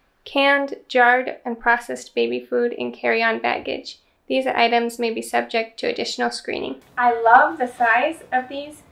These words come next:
pockets. Just to give you an idea, this is a thirty-two ounce tumbler from Hydro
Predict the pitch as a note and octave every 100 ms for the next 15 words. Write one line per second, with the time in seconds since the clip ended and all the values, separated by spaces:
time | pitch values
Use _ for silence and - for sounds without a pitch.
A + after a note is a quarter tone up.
0 | _ _ _ _ _ _ - - - A3
1 | - F4+ - C4 C4+ C4 C4+ C4 C4+ B3+
2 | A3+ G#3+ G#3+ A#3+ B3 A#3 A#3 G#3 G#3 A3+
3 | A#3 B3 B3+ A#3 - A#3 A3+ A3 - -
4 | - - _ _ _ - - - - B3+
5 | B3+ C4+ C4 A#3 A#3+ A3+ C#4